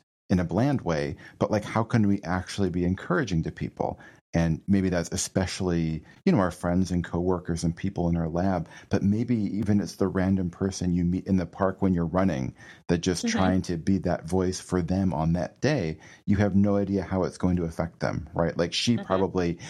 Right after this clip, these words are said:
Speaker 1: did not anticipate that, um, you know, m-, years after that meeting, you would be relaying this story on a podcast because it stuck with you. Uh, and
Speaker 2: Mm-hmm.
Speaker 1: so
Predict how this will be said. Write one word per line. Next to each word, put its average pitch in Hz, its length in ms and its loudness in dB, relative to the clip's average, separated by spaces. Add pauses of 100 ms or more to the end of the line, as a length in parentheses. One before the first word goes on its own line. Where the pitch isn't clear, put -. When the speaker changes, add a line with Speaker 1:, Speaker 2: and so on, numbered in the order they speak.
(200)
Speaker 1:
did 95 140 4
not 92 300 2
anticipate 90 920 -2
that, 80 260 0 (400)
um, 80 340 0 (340)
you 107 100 2
know, 85 80 0
m-, 98 300 0
years 107 520 2
after 95 500 0
that 85 200 0
meeting, 95 340 4
you 101 160 0
would 90 160 0
be 98 100 0
relaying 92 460 2
this 90 160 -2
story 95 340 0
on 85 100 2
a 85 60 0
podcast 95 720 -2
because 87 300 -2
it - 80 -6
stuck - 260 -2
with 160 220 -4
you. 58 260 -2 (420)
Uh, 87 220 2
and 92 120 4
Speaker 2:
Mm-hmm. - 40 0
Speaker 1:
so 85 300 -2